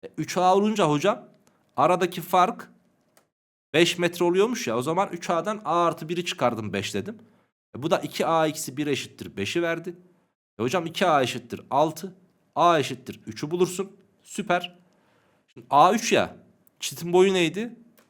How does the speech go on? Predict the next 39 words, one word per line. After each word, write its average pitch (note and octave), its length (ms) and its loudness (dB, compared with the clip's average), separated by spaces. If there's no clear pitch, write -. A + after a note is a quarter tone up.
A D#3+ 180 6
artı D#3+ 300 4
bir. - 380 -6
Üçe F3 260 2
bir G3 100 2
ekle. F#3 420 -2
E, B2+ 200 -8
dört F#3 260 6
yaptı A#2+ 300 -2
hocam. G#2 240 -8
E, - 60 -20
tamam, C#3+ 360 -4
dört E3 240 2
yapıyorsa E3 440 -2
çitin D#3+ 380 -6
boyu G#3+ 200 -2
dört G#3 240 8
olabilir. - 460 -4
Yani C3+ 400 2
bir E3 140 -2
buçuk E3+ 340 -6
veya A#2 300 0
iki B3 380 -4
olamaz. D#3 560 4
Dört F#3+ 260 4
olaydı C3+ 340 0
ona F#3+ 260 0
tik F#3+ 200 -4
atardım. F#3 400 -2
Yok D#3+ 220 4
ama. F#2 260 -4
Ne E3+ 60 2
yapacaksın? G3+ 520 4
O F#3 60 -14
zaman F#2 300 -10
cevap A2+ 380 -4
yalnız C3 600 -4
birmiş C3 380 -4
diyeceksin. F#2+ 480 -10